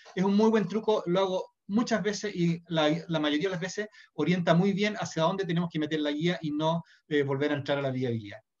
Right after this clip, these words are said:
Así que contraste mínimo y, eh, y habitualmente con eso vamos a poder entrar al visum siguiendo la guía y vamos a quedar contentos porque logramos lo que queríamos. Pero a veces inyectamos contraste mínimo y de nuevo el contraste entra solo a la vía biliar y no al páncreas.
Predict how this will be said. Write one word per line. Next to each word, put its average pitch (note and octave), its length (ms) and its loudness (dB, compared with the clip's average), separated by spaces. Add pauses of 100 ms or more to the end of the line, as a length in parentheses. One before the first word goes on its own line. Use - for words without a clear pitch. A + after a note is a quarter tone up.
(280)
Así F3+ 180 -6
que G3 160 0
contraste F3+ 480 2
mínimo A#3 480 2 (100)
y, F#3+ 320 0 (400)
eh, D#3+ 300 0 (180)
y E3+ 220 4
habitualmente F#3+ 680 2
con E3+ 120 2
eso F3 180 -2
vamos E3+ 300 4
a D3+ 80 2
poder D#3 340 2
entrar D3+ 420 0
al C#3 140 -4
visum E3 380 -4
siguiendo D#3 420 -2
la C#3+ 80 2
guía D#3+ 340 -2
y D#3+ 60 -12
vamos D3 240 -2
a C#3 80 -2
quedar C#3 220 -2
contentos C#3 460 -8
porque C3 200 -10
logramos B2+ 340 -4
lo A#2+ 60 -6
que A#2+ 140 -6
queríamos. D#3 400 -2 (360)
Pero D3+ 180 4
a E3 40 8
veces G3 240 4
inyectamos D#3 420 0
contraste D3 440 -2
mínimo F3 500 0
y C#3+ 80 -4
de C3 140 -2
nuevo D3 440 -2
el B2+ 120 -10
contraste D3 480 -4
entra C#3+ 180 -4
solo C#3+ 280 -4
a - 20 0
la C#3+ 80 2
vía C#3 160 -2
biliar C3+ 400 -2
y B2+ 80 -6
no C#3+ 80 -2
al - 100 -8
páncreas. - 440 -6